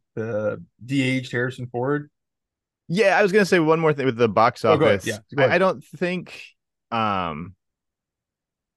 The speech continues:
Speaker 2: we'll see. Like, Crystal Skull did three hundred domestic and then four hundred international, so seven hundred total.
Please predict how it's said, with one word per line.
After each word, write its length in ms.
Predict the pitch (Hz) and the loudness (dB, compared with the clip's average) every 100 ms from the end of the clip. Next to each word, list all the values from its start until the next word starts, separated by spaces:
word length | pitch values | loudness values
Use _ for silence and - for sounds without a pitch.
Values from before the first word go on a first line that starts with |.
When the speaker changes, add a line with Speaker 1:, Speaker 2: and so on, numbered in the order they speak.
| _ _ 110 | _ _ -2
Speaker 2:
we'll 140 | 131 | -2
see. 340 | - 143 147 - | 0 0 0 0
Like, 200 | 120 - | -2 0
Crystal 340 | 175 - 180 | -4 -2 -4
Skull 540 | - - 131 127 127 117 | -4 -2 2 2 0 -4
did 540 | 101 110 101 98 90 _ _ _ _ _ _ _ _ _ _ _ _ 110 | -4 0 0 -2 -8 _ _ _ _ _ _ _ _ _ _ _ _ -12
three 340 | 101 104 131 | -8 -4 -4
hundred 800 | 135 139 139 139 135 135 135 113 _ _ - | -2 -4 -4 -2 0 -2 -4 -10 _ _ -8
domestic 800 | 101 107 - - 135 - - - _ _ _ _ _ _ _ - | -4 -4 -6 -6 -6 -6 -12 -20 _ _ _ _ _ _ _ -10
and 100 | 104 | -6
then 120 | 92 | -6
four 280 | - 113 110 | -4 -2 0
hundred 500 | 113 110 107 104 104 | 0 0 0 0 -2
international, 720 | 104 98 90 101 - 131 123 123 | -4 -6 -4 -6 -6 -6 -6 -6
so 240 | - 87 | -6 -6
seven 340 | 80 95 92 92 | -4 -4 -4 -4
hundred 480 | 92 92 92 87 | -4 -4 -6 -8
total. 540 | - 98 107 127 143 | -6 -4 -2 -2 -6